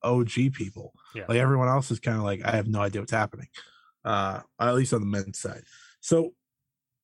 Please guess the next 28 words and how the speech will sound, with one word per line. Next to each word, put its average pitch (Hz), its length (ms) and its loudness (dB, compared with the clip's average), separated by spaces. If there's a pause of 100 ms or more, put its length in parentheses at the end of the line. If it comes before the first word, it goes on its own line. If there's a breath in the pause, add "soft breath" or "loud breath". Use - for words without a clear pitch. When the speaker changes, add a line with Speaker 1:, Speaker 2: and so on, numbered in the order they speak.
(400)
Speaker 1:
I 202 140 6
hope 196 280 4
the 151 80 -2
best 135 260 2
for 160 120 -4
Cameron 170 360 4
Grimes 165 400 2
because 117 260 -4
I 107 120 0
think 123 320 -2
he's - 680 -2
just, - 260 -8
you 107 100 -4
know, 104 220 -6 (100)
a 113 60 0
really 131 600 4
great 131 520 0
talent. 143 460 2 (1000)
But, 110 240 2 (160)
uh, - 400 -4 (480)
I, 87 260 -6
I 143 120 4
hope 226 280 2
he 302 80 4
wins 120 280 0
here. 107 380 -4
I 113 120 0
hope 170 240 2